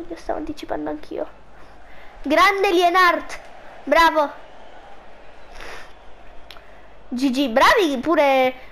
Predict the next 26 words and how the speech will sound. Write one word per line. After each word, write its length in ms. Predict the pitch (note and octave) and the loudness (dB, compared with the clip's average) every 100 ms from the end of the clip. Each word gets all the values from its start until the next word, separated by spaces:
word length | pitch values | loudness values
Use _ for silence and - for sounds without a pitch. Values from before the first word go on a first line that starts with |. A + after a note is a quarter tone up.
| - | 0
quelli 280 | C4+ C4+ B3 | 2 2 2
dell'Altec, 920 | B3+ C4+ C#4 D4 D4+ E4+ E4 - - - - - | 4 6 6 6 4 2 0 -4 -14 -12 -14 -4
Altc, 560 | - B3 - - - - - - | 0 2 0 -8 -8 -10 -14 -8
o 260 | - - - | -2 -2 4
Altac, 600 | B3 B3 A#3+ A3+ - - - - | 6 6 4 0 -2 -10 -10 -4
quelli 180 | B3+ B3+ | 0 2
dell'Altac 680 | C4 C#4 D4 F4 F4 E4+ - | 4 6 6 6 2 0 -2
che 160 | B3+ | 0
non, 260 | A#3+ A#3 A#3 | 2 0 2
Altac 760 | A3+ A3 A#3 B3+ - C4+ - - - - - - | 2 4 4 4 2 0 -6 -12 -16 -16 -6 0
o 60 | |
Altac, 440 | - A3+ A#3+ F3 - | 2 2 0 -4 -6
non 120 | A#3+ | -10
so 100 | - | -8
come 160 | B3+ C4 | -10 -12
si 100 | - | -12
pronunci, 540 | - C#4 C4+ C4+ C4 - - - - | -6 -4 -4 -4 -6 -10 -16 -16 0
che 520 | C4 B3 A#3+ A#3 A#3 - - - - - - - - - - - - - - - - - | 4 4 6 4 2 -6 -18 -18 -16 -16 -16 -16 -16 -16 -18 -18 -18 -18 -18 -18 -12 -2
bravo, 640 | C#4+ F4 D#4 - D#5 C#4+ - - | 4 6 8 8 8 6 0 2
bello, 500 | D4 C4+ F#4+ G#4+ A#3+ | 6 8 8 4 2
questo 220 | F4 G4+ | 0 2
è 40 | |
il 60 | C4 | 2
gol, 240 | A#3+ A3+ | 2 2
eh, 540 | A3+ A3+ A3 A3 A3 A3 | 2 4 4 2 2 0
l'Eurogol. 640 | A3 A3+ A#3 - - | 0 0 0 0 -2